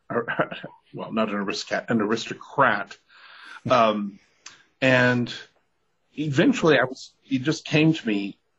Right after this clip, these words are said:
that it was really clear that his boyfriend, husband,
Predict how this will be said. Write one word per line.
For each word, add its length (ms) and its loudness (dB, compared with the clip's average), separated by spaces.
that 260 2
it 40 0
was 160 -6
really 160 2
clear 280 0
that 120 -2
his 440 -6
boyfriend, 580 0
husband, 500 -2